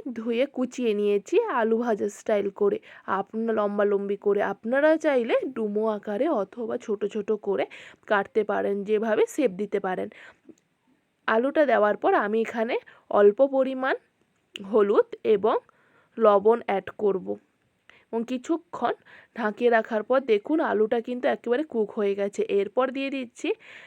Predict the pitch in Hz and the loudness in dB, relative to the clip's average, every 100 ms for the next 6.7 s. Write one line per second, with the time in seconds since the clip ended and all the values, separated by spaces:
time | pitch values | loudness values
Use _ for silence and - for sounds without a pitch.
0 | - - 240 214 214 233 _ _ _ _ | -20 0 2 2 -2 -6 _ _ _ _
1 | _ _ _ _ - 220 240 220 - 262 | _ _ _ _ -16 -2 -2 -2 -2 0
2 | 262 262 320 240 208 202 220 240 220 233 | 0 4 4 4 2 2 0 0 2 2
3 | 226 214 196 202 254 554 _ _ _ _ | 2 4 2 2 -4 -4 _ _ _ _
4 | _ _ _ _ _ _ _ _ _ - | _ _ _ _ _ _ _ _ _ -20
5 | - 247 214 220 269 - - 208 220 - | -2 0 2 0 -6 -16 -10 -4 0 2
6 | 254 254 240 226 220 214 - | 2 4 2 2 0 0 2